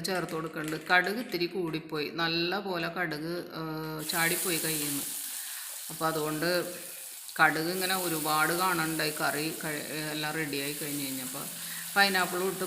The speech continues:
പച്ചമുളക് ഇട്ട് കൊടുത്തിട്ടുണ്ട്, വേറെ ഒന്നും ഞാൻ ചേർത്തില്ല അതിലേക്ക്. ഒരു നുള്ളു മഞ്ഞൾപ്പൊടി ഇട്ടപ്പോൾ നല്ല കളർ കിട്ടുമല്ലോ, അതും കൂടി ഇട്ട് നന്നായിട്ട് ഇളക്കി ഉപ്പ് ഇട്ടിട്ട് അടച്ച് വയ്ക്കുക. ഒരു അഞ്ച് മിനിറ്റ് ഒന്ന് ആവി കയറുമ്പോൾ അത് വെന്ത് വന്നിട്ടുണ്ടാവും. അതിനുശേഷം നമ്മൾ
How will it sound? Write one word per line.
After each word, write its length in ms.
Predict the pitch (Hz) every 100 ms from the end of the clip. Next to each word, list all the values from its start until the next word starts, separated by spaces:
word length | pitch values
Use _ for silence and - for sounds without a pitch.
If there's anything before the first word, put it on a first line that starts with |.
| 190
പച്ചമുളക് 500 | 185 170 165 160 165
ഇട്ട് 100 | 165
കൊടുത്തിട്ടുണ്ട്, 480 | 156 151 147 151 160 170
വേറെ 180 | 165 175
ഒന്നും 160 | 180 175
ഞാൻ 80 | 175 175
ചേർത്തില്ല 400 | 175 160 151 151 147
അതിലേക്ക്. 380 | 147 143 147 175 190 -
ഒരു 100 | 185 196
നുള്ളു 220 | 190 185 208
മഞ്ഞൾപ്പൊടി 360 | 202 175 165 156
ഇട്ടപ്പോൾ 240 | 151 151 165
നല്ല 100 | 165 165
കളർ 240 | 196 185 185 196
കിട്ടുമല്ലോ, 360 | 165 147 131 127 - - - - -
അതും 160 | 170 180
കൂടി 140 | 170 175
ഇട്ട് 180 | 185 185 208 208
നന്നായിട്ട് 420 | 190 180 165 165
ഇളക്കി 280 | 180 175 185 202
ഉപ്പ് 240 | 202 - 180
ഇട്ടിട്ട് 340 | 170 165 165 214 214 -
അടച്ച് 300 | 170 170 - 185
വയ്ക്കുക. 300 | 175 170 180 180 180
ഒരു 80 | 208
അഞ്ച് 180 | 196 190
മിനിറ്റ് 240 | 190 185 190
ഒന്ന് 180 | 185 185
ആവി 180 | 180 175
കയറുമ്പോൾ 360 | 180 165 170 190 -
അത് 100 | 170 175
വെന്ത് 220 | 180 170 170
വന്നിട്ടുണ്ടാവും. 560 | 170 165 165 160 175 247 - - - -
അതിനുശേഷം 480 | 208 214 220 208 196 208
നമ്മൾ 160 | 196